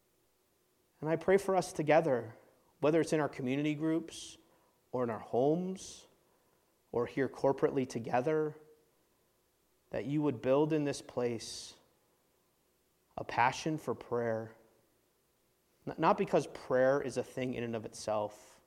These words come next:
but because you are the thing. Because you are our Father.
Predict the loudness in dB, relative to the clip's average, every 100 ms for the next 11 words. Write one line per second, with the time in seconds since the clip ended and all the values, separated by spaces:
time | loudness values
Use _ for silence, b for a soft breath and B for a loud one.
0 | _ _ _ _ -12 -8 -8 -8 -8 -4
1 | -2 -2 -2 -6 -10 -14 -14 -14 _ _
2 | _ _ _ _ _ _ _ _ _ _
3 | _ _ -8 -4 2 4 2 0 2 4
4 | 2 0 -6